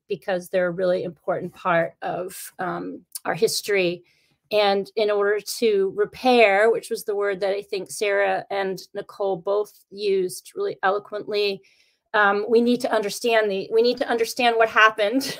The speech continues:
<laughs> so that we can, we can think about the, we can understand really the full extent of the harm done and the path toward repair. Um, so maybe you can just put up the, um, first slide there of the, of the report.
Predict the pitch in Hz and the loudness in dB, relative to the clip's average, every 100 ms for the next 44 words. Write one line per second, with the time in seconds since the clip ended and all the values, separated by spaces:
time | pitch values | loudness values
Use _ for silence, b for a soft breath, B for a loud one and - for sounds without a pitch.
0 | - 277 - - - - - 254 240 226 | -4 -4 -4 -20 -20 -20 -2 4 6 8
1 | 220 220 220 208 202 226 208 196 - 202 | 6 2 -2 -2 -4 -6 -6 -6 -4 -4
2 | 196 202 190 180 190 180 180 214 208 226 | 0 2 4 2 2 2 2 -2 -4 -2
3 | 214 208 - 214 190 185 196 185 190 190 | -2 -4 -4 -4 -2 -2 -2 0 -4 -6
4 | - 214 202 - - 196 202 185 185 196 | -2 0 0 -2 -8 -6 -6 -6 -6 -4
5 | 185 180 180 190 240 302 - _ _ _ | -4 -4 0 0 0 -4 -10 _ _ _
6 | - 202 190 185 185 185 196 - 180 175 | -6 0 2 2 0 -4 -4 0 0 0
7 | - - 190 170 175 - 196 180 170 - | -6 -4 -4 -4 -6 -4 -2 0 -2 -4
8 | - b b _ 233 233 233 185 _ _ | -10 b b _ 4 4 4 -4 _ _
9 | _ _ _ _ - - - 269 254 262 | _ _ _ _ -20 -14 4 8 8 8
10 | 285 330 349 294 277 - 285 269 247 - | 4 2 0 0 -2 -2 4 6 4 0
11 | 254 240 226 - 226 208 202 202 - 214 | 0 4 2 0 0 0 0 -4 -2 -2
12 | 220 - - 208 196 196 202 - 208 202 | -4 -14 -4 0 2 2 0 0 0 2
13 | 196 202 - 202 196 180 185 190 185 180 | 0 -2 -4 -2 -2 -4 -4 -2 -2 -4
14 | - 190 196 190 - 196 196 196 | -6 -6 -4 -4 -4 -2 0 -2